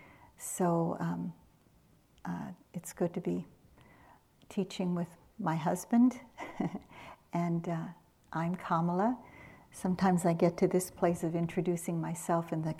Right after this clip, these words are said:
paper's kind of empty. Like, what do I say about myself? <laughs> Well, uh, also started practicing in the seventies,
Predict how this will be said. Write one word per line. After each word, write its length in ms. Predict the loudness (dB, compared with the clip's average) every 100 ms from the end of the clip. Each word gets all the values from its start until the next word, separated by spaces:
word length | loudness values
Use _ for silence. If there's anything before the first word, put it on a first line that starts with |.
| -10
paper's 440 | 0 2 4 0 0
kind 280 | 2 4 4
of 100 | 2
empty. 480 | 4 4 4 -2 -4 -14 -20 -20 -20 -6
Like, 260 | 0 0 4
what 100 | 4
do 120 | 6
I 80 | 6
say 260 | 4 2 2
about 240 | 4 0
myself? 680 | 0 -4 -2 0 0 0 -2
<laughs> 280 | 0 0 -2 -6 -18 -20 -20 -20 -16 -14 -12 -14 -16 -18 -4
Well, 460 | 8 12 12 10 4 -10 -6
uh, 240 | -2 -2 -2 -8 -16 -20 -20 _
also 360 | 2 2 4 2
started 560 | 2 8 8 10 4 2 -12 -20 -12
practicing 640 | 2 2 2 -6 0 0
in 100 | 2
the 80 | 0
seventies, 800 | 0 2 4 4 6 6 4 -2